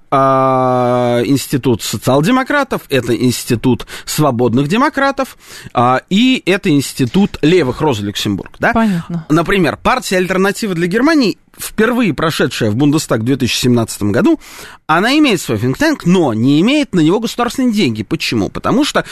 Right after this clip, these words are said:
Speaker 1: государственные деньги по немецкому закону приходят в этот институт, когда партия дважды подтвердила, э, что за неё голосуют
Speaker 2: Голосуют люди,
Speaker 1: избиратели.
Speaker 2: да. Хорошо.
Speaker 1: Общий бюджет немецких институтов в год, общий бюджет всех, да,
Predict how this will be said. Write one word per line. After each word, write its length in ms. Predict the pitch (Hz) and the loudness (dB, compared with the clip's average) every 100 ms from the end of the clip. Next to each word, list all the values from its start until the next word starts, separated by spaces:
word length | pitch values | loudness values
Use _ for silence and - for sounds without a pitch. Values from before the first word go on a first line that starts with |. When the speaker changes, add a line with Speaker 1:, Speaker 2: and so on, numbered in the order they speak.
| - | -6
Speaker 1:
государственные 480 | - - - 139 120 | -4 -2 -2 0 0
деньги 400 | 156 311 262 233 - - | 2 2 2 0 -4 -4
по 160 | 165 175 | 2 2
немецкому 520 | 139 139 123 - 120 | 4 2 0 -2 0
закону 400 | 139 160 330 285 | 0 0 0 0
приходят 520 | 156 131 180 127 113 | 0 0 0 0 0
в 60 | 135 | -2
этот 240 | 131 113 | -2 -2
институт, 340 | 143 - 349 - | -4 -2 -2 -2
когда 240 | 127 127 | -2 -2
партия 420 | 170 277 - 233 - - - - | 0 -2 -2 -4 -6 -14 -20 -8
дважды 500 | 117 131 202 151 107 | 0 2 4 2 -2
подтвердила, 1300 | - 110 - 147 143 180 277 247 214 151 123 123 123 | -6 -6 0 0 2 2 2 4 2 0 0 2 2
э, 40 | 117 | 0
что 260 | - 156 127 | -2 0 0
за 140 | 127 | 2
неё 360 | 147 196 226 - | 2 2 0 -2
голосуют 420 | 117 123 208 247 | 0 2 4 2
Speaker 2:
Голосуют 300 | 269 285 247 | 2 0 0
люди, 80 | 180 | 0
Speaker 1:
избиратели. 320 | - 156 170 | 0 -2 0
Speaker 2:
да. 140 | 202 151 - - - | 0 -2 -6 -12 -2
Хорошо. 220 | 277 302 | 2 2
Speaker 1:
Общий 320 | - 175 156 | 0 -2 0
бюджет 520 | 143 180 143 214 165 | 2 0 2 0 0
немецких 680 | 135 175 190 160 - - - - | -2 2 2 0 -4 -8 -8 -2
институтов 800 | 131 - 170 156 320 359 127 - | -2 -2 -2 2 2 2 -2 -4
в 220 | 110 127 | -6 0
год, 260 | 156 151 - - - - - _ - | 2 2 0 -8 -20 -20 -20 _ 0
общий 380 | 165 - - 95 | 0 0 -8 -6
бюджет 420 | 104 - 76 - | -6 -4 -6 -6
всех, 360 | - 131 101 - | -6 0 0 0
да, 200 | 269 | -2